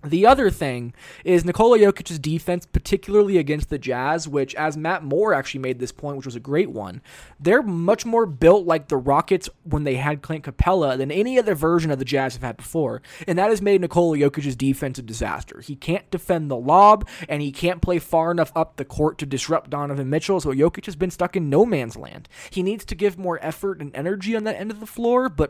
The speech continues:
really, there's not a whole lot that Nikola Jokic can do in this one.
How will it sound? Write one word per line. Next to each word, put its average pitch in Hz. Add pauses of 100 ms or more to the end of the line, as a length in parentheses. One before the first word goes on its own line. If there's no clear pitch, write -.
really, 277 (220)
there's 190
not 233
a 233
whole 190
lot 160
that 151
Nikola 147
Jokic 139
can 117
do 123
in 104
this -
one. -